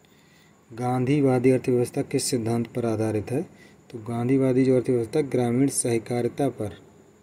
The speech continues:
आधारित है। वर्ष दो हज़ार ग्यारह में सूक्ष्म वित्त संस्थान सिफारिश पर स्थापित किए गए थे। कहाँ किए गए थे?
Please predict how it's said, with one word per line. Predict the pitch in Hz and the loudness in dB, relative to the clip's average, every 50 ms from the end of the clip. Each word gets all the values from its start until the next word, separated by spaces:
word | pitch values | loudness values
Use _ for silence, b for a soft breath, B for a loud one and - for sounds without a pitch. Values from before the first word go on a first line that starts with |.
| _ _ _ _ - | _ _ _ _ -16
आधारित | 123 117 113 110 107 104 101 92 - | -12 -10 -8 -6 -6 -6 -6 -8 -12
है। | - 104 - _ _ _ _ _ _ _ _ _ _ b b b b b b b b b _ - | -18 -20 -20 _ _ _ _ _ _ _ _ _ _ b b b b b b b b b _ -14
वर्ष | 113 123 131 127 - 131 | -8 -8 -8 -8 -6 -4
दो | 123 127 | 0 2
हज़ार | 123 123 131 131 | 4 4 4 2
ग्यारह | 120 123 123 123 123 127 | 4 4 4 4 4 2
में | 131 135 | 2 0
सूक्ष्म | - - - - 143 - - - 135 127 | 0 -2 -4 -6 -6 -4 -4 -4 -2 0
वित्त | 123 131 127 | 0 0 -2
संस्थान | - - - 127 123 117 - - 135 131 | -4 -10 -8 -6 -8 -8 -8 -8 -6 -6
सिफारिश | 127 - 135 113 - 123 123 123 123 | -6 -6 -8 -6 -4 -4 -4 -4 -6
पर | - - 127 | -6 -8 -8
स्थापित | 120 - - - 120 117 113 - 120 - | -8 -8 -8 -10 -10 -10 -8 -8 -10 -10
किए | - - 120 117 117 | -6 -2 0 0 2
गए | 110 110 104 | 2 0 0
थे। | 101 - 113 | -2 -6 -12
कहाँ | - - 117 117 123 127 | -10 -10 -10 -8 -8 -8
किए | 123 - 131 127 131 135 | -6 -6 -4 -2 -2 -2
गए | 135 | -2
थे? | 135 175 170 | -2 -6 -10